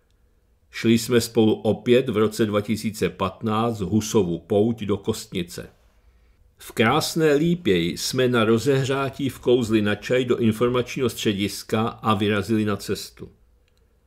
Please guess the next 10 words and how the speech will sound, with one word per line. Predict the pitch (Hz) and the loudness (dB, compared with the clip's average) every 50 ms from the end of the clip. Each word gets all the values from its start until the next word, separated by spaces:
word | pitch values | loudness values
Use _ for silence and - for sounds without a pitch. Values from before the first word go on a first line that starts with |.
| _ _ _ _ _ _ - | _ _ _ _ _ _ -8
Za | - - 120 | -2 0 0
Krásnou | 113 - 127 123 131 123 - - 143 127 117 113 | 2 2 2 2 2 0 0 2 6 6 8 8
Lípou | 113 113 110 110 107 107 113 110 113 117 131 135 | 8 8 6 4 4 4 4 4 6 4 4 2
jsme | 139 131 - - 120 113 | -2 -4 -2 0 0 0
přešli | - - - 113 - - 117 110 | 0 0 -2 -2 -2 0 -2 -2
stejně | 107 - - - 117 110 113 123 127 131 127 | -2 -2 -2 2 4 4 4 6 4 2 0
jako | 127 117 - 107 - | 0 0 0 -2 -2
tehdy | - - 113 107 101 98 107 113 131 131 | 0 0 0 2 2 0 0 -2 -2 -2
vězni | 117 104 113 107 98 95 104 101 - | 2 4 4 2 2 0 -2 -4 -2
osadu | - 107 107 - - - 123 117 120 127 131 131 - | -4 -6 -8 -8 -4 -2 0 0 0 0 -4 -4 -6